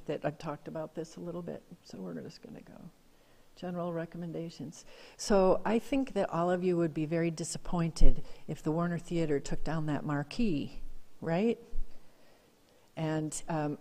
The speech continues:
I also imagine that there's been a time period in its life where that's been discussed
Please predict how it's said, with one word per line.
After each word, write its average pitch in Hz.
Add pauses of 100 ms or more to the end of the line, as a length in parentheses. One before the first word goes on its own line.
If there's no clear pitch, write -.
I 156
also 185
imagine 156
that 165
there's 156
been 160
a 160
time 185
period 156
in 156
its -
life 151
where 160
that's 156
been 143
discussed -